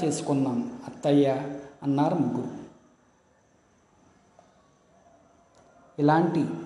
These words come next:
అందమైన అలనాటి చందమామ కథలు కావాలంటే ఈ ఛానల్ని తప్పక సబ్స్క్రైబ్ చేసుకోండి. అంతేకాకుండా ఇతరులకు షేర్ చేయండి. Thank you.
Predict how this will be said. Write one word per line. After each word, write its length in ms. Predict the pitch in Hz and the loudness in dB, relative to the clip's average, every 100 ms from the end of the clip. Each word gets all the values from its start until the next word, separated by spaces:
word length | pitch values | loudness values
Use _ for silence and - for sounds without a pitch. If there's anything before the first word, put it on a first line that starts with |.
| - - - _ _ _ _ _ _ _ _ _ _ _ _ | -14 -16 -20 _ _ _ _ _ _ _ _ _ _ _ _
అందమైన 720 | 139 147 160 180 190 185 - - - 139 | 2 4 4 4 2 2 -2 -8 -8 0
అలనాటి 460 | 143 156 160 160 | 2 4 2 0
చందమామ 720 | 127 - 131 139 151 160 160 | -4 -4 -2 2 2 4 2
కథలు 260 | 160 - 143 | 2 0 0
కావాలంటే 880 | 139 131 135 135 131 - 143 143 - - - - | 2 2 2 0 -2 0 0 -2 -12 -16 -20 -6
ఈ 220 | 147 139 135 131 | 2 2 4 4
ఛానల్ని 580 | 127 156 160 156 131 - - - - - _ _ _ - | 6 6 4 4 0 -2 -8 -14 -18 -20 _ _ _ -4
తప్పక 400 | 131 - 170 160 | -4 0 0 0
సబ్స్క్రైబ్ 840 | - 143 - - - 151 160 - | 2 2 2 -6 0 2 2 2
చేసుకోండి. 640 | 143 135 - 131 123 127 131 - - - - - | 0 0 -2 0 2 0 -4 -8 -16 -18 -20 -2
అంతేకాకుండా 1000 | 139 143 170 165 156 - 143 139 - - - | 0 4 4 6 2 4 2 2 0 -4 -4
ఇతరులకు 440 | 135 147 165 165 | 0 0 0 -2
షేర్ 480 | 156 151 131 131 - | -2 0 0 -2 -2
చేయండి. 320 | 120 110 101 - - - _ - | -2 -2 -8 -12 -14 -20 _ -12
Thank 140 | 139 131 | -8 -6
you. 140 | - | -8